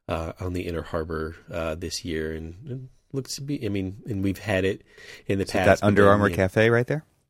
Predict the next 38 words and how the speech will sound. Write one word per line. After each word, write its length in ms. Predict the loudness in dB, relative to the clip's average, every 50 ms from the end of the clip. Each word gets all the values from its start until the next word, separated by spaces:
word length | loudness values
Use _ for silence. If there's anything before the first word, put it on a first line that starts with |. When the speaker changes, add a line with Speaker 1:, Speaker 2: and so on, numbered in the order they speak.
| _ _ -20 -18 -16 -14 -14 -12 -4 2
Speaker 1:
<laughs> 360 | 8 8 8 8 6 0 -6 -6 -2 0 0 0 2 0 0 0 2 2 2 2 2 0 0 0 0 -2 0 0 0 0 2 0 -2 _ -2 -4 -4 -4 -6 -6 -6 -6 -6 -6
Actually, 480 | -6 -4 -4 -2 0 6 8 10 10 10
Under 220 | 8 8 8 8
Armour 160 | 8 8 6 6
usually 340 | 4 4 2 2 2 2
does 240 | 4 4 2 2 2
theirs 440 | 2 2 4 4 4 2 0 -2 -4
there, 240 | -6 -6 -6 -6 -6
and 160 | -6 -8 -8
it 100 | -10 -12 -12 -8 -4
usually 300 | -4 -4 -4 -4 -8 -8
closes 400 | -2 0 2 2 2 0 -6 -8
down, 240 | -6 -6 -6 -6 -8
so 120 | -8 -10
we 80 | -10 -10
can't 260 | -8 -6 -8 -6 -6
have 220 | -6 -8 -8 -8
lunch 260 | -8 -10 -10 -10 -10 -12
at 100 | -10 -8
their, 200 | -6 -8 -8 -8 _ _ _ _ _ _ _ -14
at 120 | -12 -8 -6
their 120 | -6 -6
cafe. 520 | -6 -6 -8 -8 -8 -6 -6 -4 -4 -4
But, 280 | -6 -6 -6 -6 -6 -6 _ _ -10 -8
um, 300 | -6 -6 -6 -8 -10 -12 _ _ _ _ _ _ _ _ -10
it's 280 | -10 -10 -8 -10 -10
a, 340 | -10 -8 -2 0 0 0 0 0 -4
it's 460 | -4 -4 -2 0 -2 0 0 0 0
a 20 |
nice 200 | 2 2 2 2 0
space, 540 | 2 2 4 4 4 2 0 -2 -6 -6 -4
Speaker 2:
Yeah, 140 | -4 -2 -2 0
I 20 |
bet. 100 | 0 2
Speaker 1:
honestly. 380 | 2 2 2 0 -2 -2 -6 -8
For 260 | -8 -8 -8 -8 -8 -8
Speaker 2:
I 60 | -10
bet. 260 | -8 -8 -8 -8 -10